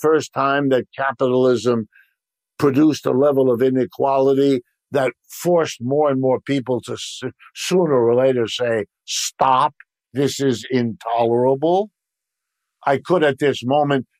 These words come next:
make jokes about Elon Musk. The headline I read today said that if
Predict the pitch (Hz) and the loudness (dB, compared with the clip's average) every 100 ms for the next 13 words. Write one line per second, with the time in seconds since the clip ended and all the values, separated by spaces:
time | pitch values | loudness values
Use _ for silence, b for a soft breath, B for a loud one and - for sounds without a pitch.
0 | - 143 135 - 143 147 151 139 120 127 | -2 -2 -2 0 0 2 0 -4 0 2
1 | 123 - _ - 160 147 127 120 117 110 | 0 -4 _ -2 0 2 2 2 -2 -2
2 | 120 143 175 - - _ _ _ _ _ | 0 0 -2 -8 -14 _ _ _ _ _
3 | _ _ 120 131 127 127 127 123 123 120 | _ _ -2 0 2 2 2 0 0 0
4 | 131 131 113 135 135 147 151 147 - _ | 0 0 -2 -2 2 4 2 0 -6 _
5 | - - 147 160 143 117 113 | -10 0 0 2 0 -2 -2